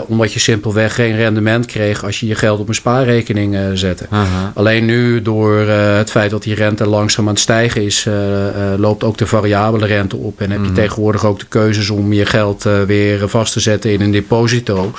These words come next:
Speaker 2: Mhm.
Speaker 1: Of in obligaties die, eh, best wel een aardig rendement opleveren.
Speaker 2: Mhm.
Speaker 1: Ja, en, eh, nou, de risico's, eh,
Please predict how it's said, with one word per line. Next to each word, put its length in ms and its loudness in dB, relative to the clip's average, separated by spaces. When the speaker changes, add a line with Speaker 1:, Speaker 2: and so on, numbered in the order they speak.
Speaker 2:
Mhm. 120 -4
Speaker 1:
Of 160 2
in 200 0
obligaties 840 -2
die, 260 -4
eh, 60 -4
best 220 -4
wel 100 -6
een 160 -4
aardig 280 -2
rendement 500 0
opleveren. 720 -2
Speaker 2:
Mhm. 120 2
Speaker 1:
Ja, 240 -2
en, 260 -2
eh, 80 -2
nou, 200 0
de 60 0
risico's, 680 0
eh, 500 2